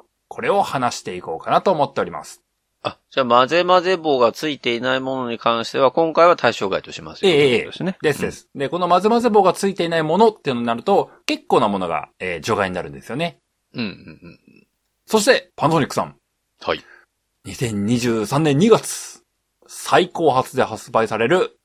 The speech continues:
Speaker 1: オートクッカービストロ。まあ、先ほどの定義に当てはまるように、
Speaker 2: うん。
Speaker 1: 中の食材を混ぜ混ぜする機構が備わっており、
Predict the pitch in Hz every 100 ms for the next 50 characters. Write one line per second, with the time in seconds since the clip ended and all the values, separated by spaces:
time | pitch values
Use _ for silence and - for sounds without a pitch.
0 | - 208 208 - - 143 123 113 - 107
1 | 87 - _ _ _ _ _ _ _ _
2 | 208 190 170 180 160 156 135 180 151 107
3 | 90 - 110 139 135 123 87 135 151 101
4 | - _ _ _ _ - 117 117 107 101
5 | 117 - 123 151 165 208 - 110 156 202
6 | 170 156 151 - 151 143 - 165 151 143
7 | - 160 202 214 _ 170 214 226 _